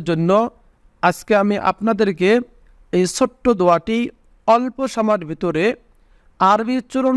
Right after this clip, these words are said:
বাংলা উচ্চারণ সহকারে শিখিয়ে দেব। আপনারা যদি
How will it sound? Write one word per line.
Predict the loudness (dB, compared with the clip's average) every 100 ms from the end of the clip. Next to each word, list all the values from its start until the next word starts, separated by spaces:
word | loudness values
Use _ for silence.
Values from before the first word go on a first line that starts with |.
| 2
বাংলা | 2 2 0 0
উচ্চারণ | -2 -2 -2 -2
সহকারে | -2 0 0 0 0 -2 -4 _ _ -12
শিখিয়ে | -6 -4 0 2 2
দেব। | 0 -2 -8 _ _ _ _ _ _ -20 _ _ _ -20 -20 -4 -2
আপনারা | 0 2 2 0
যদি | -2